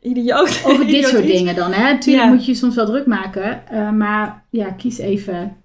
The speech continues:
Speaker 2: pick your battles in dat, eh, in dat opzicht.
Speaker 1: Ja,
Speaker 2: Ja.
Speaker 1: zeker. Is er, ik dacht, laat even een beetje, een beetje
Speaker 2: Ja.
Speaker 1: samenvatten,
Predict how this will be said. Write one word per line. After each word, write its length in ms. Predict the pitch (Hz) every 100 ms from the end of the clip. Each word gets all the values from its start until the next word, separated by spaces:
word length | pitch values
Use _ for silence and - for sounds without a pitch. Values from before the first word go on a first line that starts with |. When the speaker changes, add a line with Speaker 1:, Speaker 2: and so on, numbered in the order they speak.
| _ _
Speaker 2:
pick 160 | 220
your 180 | - 202
battles 400 | 190 208 135 -
in 80 | -
dat, 220 | 76 - -
eh, 260 | 76 76 85 - _ _ _
in 100 | 208
dat 160 | 180 -
opzicht. 360 | - 208 - _ _
Speaker 1:
Ja, 360 | - 202 196 190 185
Speaker 2:
Ja. 200 | 165 156 - _ _ _ _
Speaker 1:
zeker. 540 | - 190 196 - 220 - _ _ _ _ _ _ _ _ _ _ _ _ _ _ -
Is 180 | 277
er, 680 | 311 294 294 294 285 285 285 277 277 254 _ _
ik 120 | 233
dacht, 120 | 277
laat 160 | 285 294
even 120 | 285
een 60 | 269
beetje, 260 | 285 262 226
een 60 |
beetje 160 | 262 -
Speaker 2:
Ja. 60 | -
Speaker 1:
samenvatten, 300 | 302 302